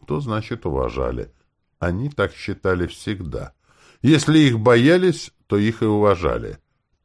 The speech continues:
И это был факт. Я же сейчас старательно просматривал информацию. Что было мне интересно, сразу же откладывал для последующего изучения. Что можно будет изучить потом,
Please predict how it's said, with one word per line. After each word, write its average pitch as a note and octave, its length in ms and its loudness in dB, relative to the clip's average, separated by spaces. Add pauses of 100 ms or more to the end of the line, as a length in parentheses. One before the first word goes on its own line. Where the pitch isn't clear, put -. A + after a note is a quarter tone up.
И - 200 -6
это A2+ 340 -2
был C#2+ 500 -6
факт. - 560 -16 (840)
Я C3+ 280 4
же D#3 140 2
сейчас A2+ 560 -4
старательно A2 720 0
просматривал G2 760 -2
информацию. E2+ 800 -4 (540)
Что - 280 -4
было F#2+ 260 0
мне F2+ 260 -2
интересно, A#2 680 -2
сразу C#3+ 420 2
же D#3+ 140 4
откладывал A#2 600 2
для B2+ 140 -2
последующего E2+ 920 -2
изучения. B1 800 -8 (640)
Что - 260 -6
можно F2+ 320 -4
будет E2 380 -6
изучить E2 480 -8
потом, A#2+ 560 -2